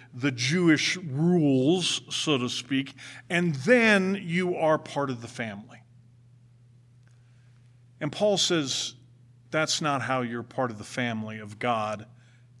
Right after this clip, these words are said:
at all. So if you will, open your Bibles and please look with me.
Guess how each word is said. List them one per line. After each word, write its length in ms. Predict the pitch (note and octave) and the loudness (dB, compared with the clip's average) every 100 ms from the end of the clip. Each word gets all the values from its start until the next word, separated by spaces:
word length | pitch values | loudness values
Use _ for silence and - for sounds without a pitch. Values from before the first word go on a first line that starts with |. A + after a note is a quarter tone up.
| - | -8
at 140 | A#2+ | -4
all. 240 | B2 G2+ - - _ _ _ _ _ - _ _ _ - - - | -4 -6 -12 -20 _ _ _ _ _ -20 _ _ _ -18 -16 -4
So 260 | - A#3 | 4 6
if 120 | G#3 A3 | 6 4
you 120 | G#3+ | 4
will, 400 | C4 A3+ - - - | 4 4 0 -10 -2
open 300 | A#3 A#3+ C4+ | 0 4 4
your 80 | G#3 | 6
Bibles 520 | D#3 D3+ D3+ E3+ D3+ | 6 8 8 4 2
and 200 | E3 C#3+ | 0 0
please 320 | - A#3 E3 | 0 0 2
look 220 | F3 F3+ | 0 2
with 180 | E3 C#3 | 0 0
me. 160 | E3 | 0